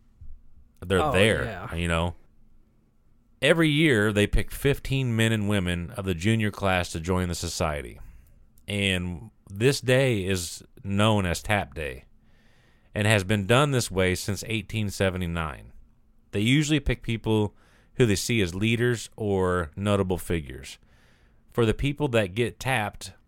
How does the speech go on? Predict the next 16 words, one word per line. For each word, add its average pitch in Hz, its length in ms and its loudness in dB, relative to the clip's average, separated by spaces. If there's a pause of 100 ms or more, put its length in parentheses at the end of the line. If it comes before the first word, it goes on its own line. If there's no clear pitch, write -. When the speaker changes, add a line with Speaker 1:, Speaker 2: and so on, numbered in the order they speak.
(300)
Speaker 1:
they 107 300 -2
are 104 100 2
said 117 280 -2
to 101 100 2
re-, 92 180 2 (320)
receive 104 520 -2
fifteen 135 600 -4
thousand 110 600 0
dollars 104 420 2
cash 87 560 -4 (400)
and 104 180 -2
a 95 40 2
lifetime 95 580 2
of 82 260 -4 (220)
basically 101 300 0
prosperity. 82 760 -2